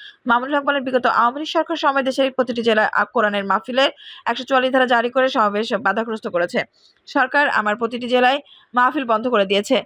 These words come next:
আমরা যাতে মাহফিলে পৌঁছাতে না পারি সেজন্য রাস্তায় ব্যারিকেড দিয়েছে।" তিনি আরও বলেন, "শেখ হাসিনা কর্মকাণ্ড ইসলামের বিরুদ্ধে। বাংলাদেশে মুক্তিযুদ্ধ হয়েছিল ইনশাআল্লাহ বলার পরে।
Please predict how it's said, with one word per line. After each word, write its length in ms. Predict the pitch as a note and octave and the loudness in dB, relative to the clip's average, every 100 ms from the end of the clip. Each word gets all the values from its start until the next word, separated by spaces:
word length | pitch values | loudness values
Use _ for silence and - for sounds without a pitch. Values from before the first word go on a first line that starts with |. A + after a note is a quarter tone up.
| _ _ - | _ _ -2
আমরা 180 | A#3 B3+ | 0 0
যাতে 160 | C4 | 0
মাহফিলে 300 | B3+ A#3+ C#4 | 0 2 0
পৌঁছাতে 380 | C#4 B3 B3 C#4 | 0 0 0 0
না 120 | B3 G#3+ | 0 0
পারি 180 | G#3+ C4 | -2 -2
সেজন্য 280 | A#3+ A3+ G#3+ | -2 0 0
রাস্তায় 300 | A3+ - A#3+ | 0 0 -2
ব্যারিকেড 360 | A#3+ A3+ A#3 G#3 | 0 0 0 0
দিয়েছে।" 280 | F#3 F#3+ G#3+ - _ _ - | 0 0 -2 -4 _ _ -4
তিনি 100 | C#4 | 0
আরও 180 | C#4 C#4+ | 2 2
বলেন, 140 | D4+ | -2
"শেখ 160 | D4 C#4+ | -2 0
হাসিনা 200 | C#4 C#4+ | 0 0
কর্মকাণ্ড 380 | C#4 A#3+ A#3+ A#3 | 0 0 0 -2
ইসলামের 320 | A#3 A3+ A3 | -2 -2 -2
বিরুদ্ধে। 280 | G#3 G3 G#3 | 0 0 0
বাংলাদেশে 380 | F#3+ F#3+ F#3+ A#3 | 0 0 -2 -4
মুক্তিযুদ্ধ 360 | A#3 A#3+ A#3 B3 | -8 -8 -2 2
হয়েছিল 260 | B3 A#3+ | 2 2
ইনশাআল্লাহ 520 | C4 A3 B3+ G#3 A3 C#4+ - - _ _ _ B3 | -2 0 0 2 0 -2 -6 -20 _ _ _ 2
বলার 240 | A#3+ A#3+ | 2 2
পরে। 240 | A#3+ F#3+ | 2 0